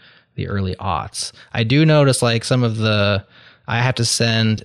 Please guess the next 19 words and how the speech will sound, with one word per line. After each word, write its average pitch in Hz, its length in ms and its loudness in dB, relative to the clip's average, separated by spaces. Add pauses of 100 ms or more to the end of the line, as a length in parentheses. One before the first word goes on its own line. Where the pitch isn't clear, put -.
(100)
different 107 320 -4
flags. 104 460 -2
So, 101 140 -2
like, 101 160 -4
in 101 80 -4
my 98 100 -4
bash 123 300 -2
R 127 100 2
C, 123 380 0
I'll 117 180 0
have, 117 240 0
like, 101 300 -4
slightly 113 400 -2
different 156 320 0
aliases 165 680 0
depending 123 440 -2
on 120 300 0 (300)
if 117 200 -4
the, 104 400 0